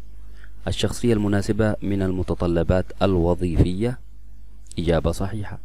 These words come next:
برامج التدريب المنتهى بالتوظيف تهدف للتدريب على سوق العمل العالمي، إجابة خاطئة. وظيفة معد، وظيفة معد الطعام من وظائف المستقبل، إجابة صحيحة.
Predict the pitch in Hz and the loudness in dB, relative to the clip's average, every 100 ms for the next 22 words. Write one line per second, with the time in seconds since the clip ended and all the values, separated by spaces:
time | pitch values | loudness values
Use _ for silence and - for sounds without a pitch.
0 | - - - - - - - 87 101 117 | -8 -8 -8 -10 -10 -10 -6 2 4 4
1 | 110 98 98 90 104 95 92 90 104 95 | 2 2 0 2 0 0 0 0 2 2
2 | 85 87 82 87 110 - 107 95 90 90 | 2 0 0 -2 -4 0 0 0 -2 -2
3 | 87 90 85 101 92 85 82 95 92 87 | 0 0 2 0 2 2 2 0 0 2
4 | 78 87 90 90 - 87 78 85 87 95 | 2 2 0 0 2 2 2 2 2 0
5 | 107 - - 87 78 82 80 82 - - | -2 -4 -2 0 4 4 4 0 0 -6
6 | - - - - - - 95 113 101 73 | -8 -8 -8 -8 -6 0 2 4 4 2
7 | - - - - - - - - 87 92 | -2 -4 -4 -4 -4 -4 -4 0 0 2
8 | 110 104 101 98 87 90 98 - 90 90 | 2 4 4 2 -2 0 -2 0 0 2
9 | 107 101 92 92 92 90 - 87 101 98 | 0 0 0 -2 -2 -4 0 0 0 -2
10 | 87 85 85 82 82 80 - 95 117 127 | -2 0 2 2 2 0 -2 -2 0 0
11 | 131 - - - - - - - - - | -2 -6 -8 -8 -8 -8 -8 -6 -6 -8
12 | - 92 85 82 76 67 - 82 104 101 | -2 0 4 4 4 0 0 0 0 0
13 | 117 | -2